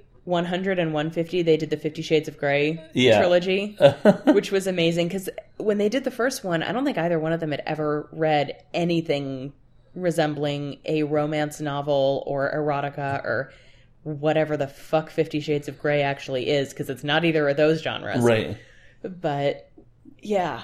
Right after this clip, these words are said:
Speaker 2: Realistic fiction?
Speaker 1: Yes, it is definitely realistic fiction.
Speaker 2: They did Eat, Pray, Love back in
Speaker 1: Oh,
Speaker 2: April.
Speaker 1: did they?
Speaker 2: Mm-hmm. Yeah, I, uh, they did It,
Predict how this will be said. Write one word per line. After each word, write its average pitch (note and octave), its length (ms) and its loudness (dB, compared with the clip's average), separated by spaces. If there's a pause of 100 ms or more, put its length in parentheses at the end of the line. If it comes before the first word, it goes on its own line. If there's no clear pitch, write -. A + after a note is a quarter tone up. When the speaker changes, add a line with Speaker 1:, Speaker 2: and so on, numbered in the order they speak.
(120)
Speaker 2:
Realistic B2+ 540 4
fiction? D3 460 -4 (680)
Speaker 1:
Yes, F3 760 0
it F3+ 100 2
is E3 200 2
definitely E3 680 2
realistic C#3 500 -4
fiction. - 500 -10 (140)
Speaker 2:
They C#3 100 6
did D3+ 140 2
Eat, C#3 180 0
Pray, D3 140 4
Love D#3 400 4 (480)
back A#2 220 2
in A#2+ 80 -2
Speaker 1:
Oh, F3+ 80 4
Speaker 2:
April. E4 220 4
Speaker 1:
did - 20 -4 (120)
they? - 160 -4
Speaker 2:
Mm-hmm. A#2+ 260 -4 (420)
Yeah, D#3 380 6
I, E3 280 6
uh, D#3 420 6 (480)
they C#3 100 4
did D3 180 4
It, - 400 4